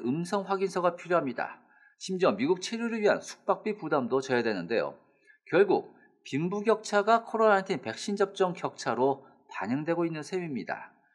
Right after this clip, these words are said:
심지어 이를 부추기는 주정부도 있습니다. 알라스카주에서는 올여름 관광객들을 대상으로 무료로 백신을 제공하겠다며 관광객 유치에까지 나섰습니다.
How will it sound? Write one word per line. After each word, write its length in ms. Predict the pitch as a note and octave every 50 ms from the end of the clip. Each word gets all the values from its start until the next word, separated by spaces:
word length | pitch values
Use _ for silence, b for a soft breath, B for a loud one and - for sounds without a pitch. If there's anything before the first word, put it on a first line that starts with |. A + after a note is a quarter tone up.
| b b b b b b
심지어 380 | - - G3 G#3 G3 A3+ G#3
이를 240 | D3+ E3 G3+ G3 G3
부추기는 520 | - - C3+ - - - F3 F#3+ G3+ G#3 F#3+
주정부도 500 | G3+ - E3 - F#3+ F#3 F3+ F3 F3+ F3
있습니다. 580 | E3+ - F3+ E3+ E3 D#3+ D#3+ C#3+ - - - _ b b b b b b b b
알라스카주에서는 1040 | - B2 D#3+ G3+ G3+ G3+ - - A3 G#3+ G#3+ A3 G#3+ G#3 B3 A#3 F3+ G2+ F#2+ F#2 -
올여름 520 | G#2+ C#3 D#3 F#3 G3 G3 F3+ B2+ F#2 D#2+
관광객들을 760 | - - - A2+ B2+ D3+ F#3 G3 G3 F#3 F3+ - - F#3 F3+ E3+
대상으로 600 | E3+ E3+ - D3 B2+ A#2 C3 C#3+ C#3 C#3 - b b b b b b -
무료로 440 | A#2+ C3 F3 F#3+ F3+ C3+ - -
백신을 440 | - A2 G#2+ - - - F#3+ G#3+ A3+ G#3
제공하겠다며 840 | G3 F#3 F3+ F3+ E3+ D#3 C3+ - - A#2 G2+ A2 A#2 B2 - -
관광객 680 | - - - G#2 B2 C3+ D#3+ D3+ D3 C#3+ D#3+ E3 - -
유치에까지 580 | G3 A3 - - - - F#3+ F#3 - F3 E3 E3
나섰습니다. 720 | E3 D3+ C#3+ D3+ - - D3 C#3+ C3 B2 - - - -